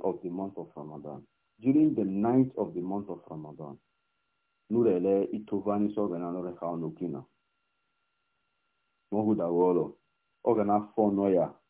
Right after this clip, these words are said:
kpari o wera. Emezeghị omee n'iware gbelogwe n'imono. Noya rele, ebe bure ikholo. Kokwa ebe bure ikholo,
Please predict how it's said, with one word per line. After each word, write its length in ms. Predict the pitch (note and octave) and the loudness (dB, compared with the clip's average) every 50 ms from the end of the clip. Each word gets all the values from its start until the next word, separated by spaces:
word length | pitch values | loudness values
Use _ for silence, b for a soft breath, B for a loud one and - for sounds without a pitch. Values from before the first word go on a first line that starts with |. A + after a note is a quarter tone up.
| _ _ | _ _
kpari 260 | - G2+ F#2+ F2+ F#2+ F#2+ | -2 -2 0 0 0 -2
o 180 | F#2 F#2 F#2 | 0 0 0
wera. 320 | F#2 F#2+ F#2+ F2+ D2 C#2 - _ _ _ _ _ _ _ _ _ _ _ _ _ _ _ _ _ _ _ _ _ _ _ _ _ _ _ _ _ _ _ - | 0 0 -2 -2 -4 -6 -10 _ _ _ _ _ _ _ _ _ _ _ _ _ _ _ _ _ _ _ _ _ _ _ _ _ _ _ _ _ _ _ 0
Emezeghị 920 | E3 E3+ E3 C#3 C3 A#2+ A#2+ A2+ G#2 A2+ A#2 A#2 A#2 A2+ G#2+ - F#2+ F2+ F2 F2 E2+ E2+ - _ _ _ - | 2 4 4 4 2 2 2 0 0 2 2 2 2 0 -4 -8 -8 -6 -6 -6 -8 -10 -14 _ _ _ -8
omee 540 | F#2+ F#2 F2+ F2 F#2 F#2 G2 G2 G2+ G2+ G#2 | -6 -6 -6 -6 -6 -6 -4 -2 0 0 0
n'iware 520 | G#2 G#2+ G#2+ G#2 G#2+ G#2+ A2 G#2 F#2 E2+ D#2+ D#2 D2+ - - _ _ _ _ - | 0 0 0 0 0 0 -2 -2 -2 -4 -6 -8 -10 -12 -14 _ _ _ _ -4
gbelogwe 600 | G#2 G2+ F#2 E2+ D#2+ E2 D#2+ D#2+ F2+ F2 F2 F2 | -4 -2 -2 -2 -4 -4 -4 -4 -4 -2 -2 -2
n'imono. 480 | E2+ E2+ F2 E2+ E2 E2 D#2+ C#2+ C2 B1+ - _ _ _ _ _ _ _ _ _ _ _ _ _ _ _ _ _ _ _ _ _ _ _ _ - | -4 -6 -6 -6 -6 -6 -8 -8 -10 -12 -16 _ _ _ _ _ _ _ _ _ _ _ _ _ _ _ _ _ _ _ _ _ _ _ _ -4
Noya 340 | A2+ A#2+ B2+ B2+ B2+ C3+ C3+ | 0 2 4 6 6 4 4
rele, 340 | B2 G#2+ F2 E2 D#2+ E2+ E2+ E2+ F2+ F#2 - _ _ _ | 4 2 2 0 0 0 -2 -2 -4 -6 -10 _ _ _
ebe 240 | G#2 G#2 G#2 C3 C3+ C3+ | 0 2 4 4 2 4
bure 300 | A2 G#2+ G#2+ G#2+ G#2+ A2 G#2 | 4 2 2 4 4 4 2
ikholo. 580 | F#2+ F2+ - - - D2 C#2+ C#2 C#2 C#2 - _ _ _ _ _ _ _ _ _ _ _ _ _ _ _ _ | 2 -2 -4 -8 -6 -6 -4 -6 -6 -8 -14 _ _ _ _ _ _ _ _ _ _ _ _ _ _ _ _
Kokwa 300 | - A#2 A2+ - A2 F#2+ | -6 -4 -2 0 0 0
ebe 160 | G#2 A#2+ C3 A#2+ | 2 2 2 2
bure 320 | G#2+ G#2+ G#2 G#2 G#2 G#2+ G#2+ | 4 2 2 4 4 4 2
ikholo, 360 | G#2 G#2+ - E2+ D#2+ D2 | 2 0 -4 -4 -4 -2